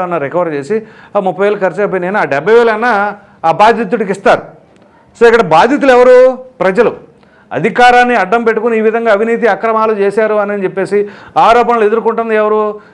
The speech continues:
ఇదే వైసీపీలోని మాజీ మంత్రులే. So అటువంటి తరుణంలో వీళ్ళు ఏదైతే ఆరోపణలు ఎదుర్కొంటున్నారో అవి సాక్ష్యాధారాలతో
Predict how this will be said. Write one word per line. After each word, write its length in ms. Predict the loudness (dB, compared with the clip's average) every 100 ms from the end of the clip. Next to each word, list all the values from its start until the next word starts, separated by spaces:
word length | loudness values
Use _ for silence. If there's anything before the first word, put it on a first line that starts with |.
| _ -2
ఇదే 120 | 4 4 4
వైసీపీలోని 540 | 2 -2 -2 -2 0 0
మాజీ 240 | 0 0 -4
మంత్రులే. 360 | -4 -2 -2 -4 -8 _ _ _ _ _ _ -2
So 80 | 2 2
అటువంటి 340 | 2 2 0 0
తరుణంలో 400 | 0 0 0 0 -2 -2
వీళ్ళు 220 | 0 0 2 0
ఏదైతే 340 | 2 2 2 2 2
ఆరోపణలు 420 | 0 0 -2 -4
ఎదుర్కొంటున్నారో 640 | -6 -4 -4 -4 -2 -2 -2 -6 -14 -6 -2
అవి 120 | 0 2
సాక్ష్యాధారాలతో 840 | 0 2 0 2 2 2 2 -2